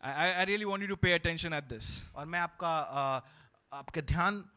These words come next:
Speaker 2: को एकाग्र करना चाहूँगा।
Speaker 1: You know, I, I need to be very persuasive in my speech.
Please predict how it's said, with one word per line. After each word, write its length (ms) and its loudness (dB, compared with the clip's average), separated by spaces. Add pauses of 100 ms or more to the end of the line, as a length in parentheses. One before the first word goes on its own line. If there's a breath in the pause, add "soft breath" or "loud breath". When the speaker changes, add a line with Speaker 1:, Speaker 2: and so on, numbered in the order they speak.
(100)
Speaker 2:
को 100 0
एकाग्र 360 2
करना 280 -2
चाहूँगा। 400 -8 (560)
Speaker 1:
You 60 -10
know, 260 -10 (200)
I, 360 -10
I 20 -10
need 280 -8
to 60 -4
be 120 -4
very 200 -2 (180)
persuasive 760 -4
in 120 -6
my 280 0
speech. 520 2